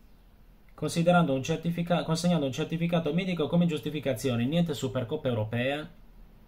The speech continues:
contro il Real Madrid né prima giornata di Serie A, con il secondo certificato per stress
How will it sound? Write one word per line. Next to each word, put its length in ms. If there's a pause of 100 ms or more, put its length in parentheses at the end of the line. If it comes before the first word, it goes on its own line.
(380)
contro 320
il 60
Real 120
Madrid 340
né 260
prima 220
giornata 300
di 100
Serie 300
A, 80
con 140
il 60
secondo 320
certificato 680
per 160
stress 720